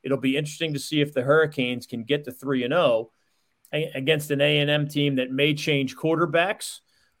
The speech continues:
Uh, but we know they're talented at other positions at A and M, that we know they'll have another huge, loud crowd, and maybe one of their backup quarterbacks can give them a lift in a way that obviously they desperately needed but never got offensively against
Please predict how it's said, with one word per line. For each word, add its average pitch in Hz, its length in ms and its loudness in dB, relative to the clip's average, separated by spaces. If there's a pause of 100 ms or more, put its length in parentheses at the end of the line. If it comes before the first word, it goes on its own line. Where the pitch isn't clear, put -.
Uh, 131 220 0
but 139 240 -2
we 147 120 -2
know 151 260 4
they're 185 140 2
talented 160 520 -2
at 143 100 2
other 143 200 6
positions 143 600 0
at 127 100 0
A 123 180 0
and 120 100 -4
M, 113 240 -4
that 131 140 -14
we 120 100 -10
know 135 200 2
they'll 147 140 4
have 143 200 4
another 131 300 0
huge, 131 360 2
loud 117 360 -4
crowd, 120 480 -2 (640)
and 135 200 -2
maybe 156 400 0
one 143 240 2
of 147 80 0
their 139 80 2
backup 135 440 0
quarterbacks 123 640 -2
can 117 180 -8
give 127 200 -2
them 120 200 -4
a 113 40 -6
lift 131 420 0
in 123 160 -10
a 117 60 -4
way 120 340 0
that 113 240 -4 (500)
obviously 123 460 -2
they 120 160 -4
desperately 123 600 -4
needed 123 440 2
but 117 140 -4
never 117 300 -2
got 123 300 0
offensively 110 880 -6
against 104 480 -10